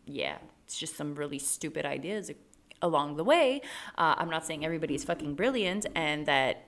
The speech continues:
you know, you should listen to everybody. But all I'm saying is the more you practice the,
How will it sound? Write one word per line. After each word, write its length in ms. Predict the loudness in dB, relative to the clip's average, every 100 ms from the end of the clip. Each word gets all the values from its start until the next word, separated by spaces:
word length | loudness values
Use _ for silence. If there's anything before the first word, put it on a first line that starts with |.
| -6
you 160 | -2
know, 80 | -2
you 120 | -2
should 180 | -4 0
listen 220 | 0 2 -2
to 80 |
everybody. 420 | -2 -4 -4 -6 -8 -14 -12 -4
But 120 | 4
all 140 | 6
I'm 140 | 6 4
saying 340 | 2 4 2
is 220 | 0 -2 -6 -20 -20 -20 -20 -18 -12 -2
the 160 | 2
more 220 | 2 2
you 160 | 2 2
practice 1040 | -2 -2 6 8 6 -6 -2 -2 -2 -4 -6 -12 -20 -20 -20 _ -16
the, 580 | -8 -4 -2 -2 -4